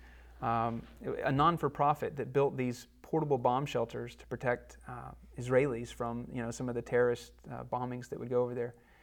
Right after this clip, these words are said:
And that trip, I got to spend a lot of time reading the Word, worship, just sometimes going down to the, uh, what they call the Wailing Wall in Jerusalem, and just,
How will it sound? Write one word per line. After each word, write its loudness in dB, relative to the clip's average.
And 4
that 2
trip, 8
I 2
got 0
to 2
spend 0
a 4
lot 4
of 4
time 0
reading 2
the 2
Word, 6
worship, 0
just -4
sometimes -2
going -2
down 4
to -2
the, 6
uh, -2
what -2
they 4
call 6
the 6
Wailing 6
Wall 4
in -2
Jerusalem, -2
and -6
just, -4